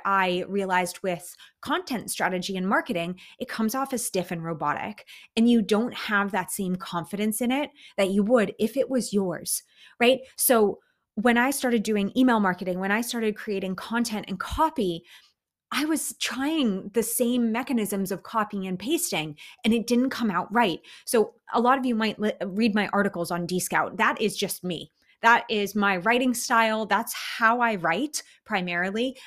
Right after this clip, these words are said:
I have a few different voices, but that's my primary voice, is just kind of this straightforward, "Here's some knowledge, here's some ways to do it.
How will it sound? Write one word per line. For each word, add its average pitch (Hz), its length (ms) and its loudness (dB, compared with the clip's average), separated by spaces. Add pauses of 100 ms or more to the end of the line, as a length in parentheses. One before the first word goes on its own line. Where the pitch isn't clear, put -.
I 220 80 -2
have 214 200 -4
a 202 60 0
few 202 280 -2
different 262 420 -2
voices, 277 480 0
but - 180 -2
that's 202 280 -2
my 220 100 -2
primary 190 540 -4
voice, 175 420 -2
is 208 180 0
just 202 300 -6
kind 196 300 -2
of 208 140 -4
this 208 200 -4
straightforward, 226 880 -2 (240)
"Here's - 320 -2
some 302 180 0
knowledge, 226 520 2 (200)
here's - 300 -4
some 247 220 0
ways 226 320 -2
to 220 80 -2
do 214 240 0
it. 202 160 0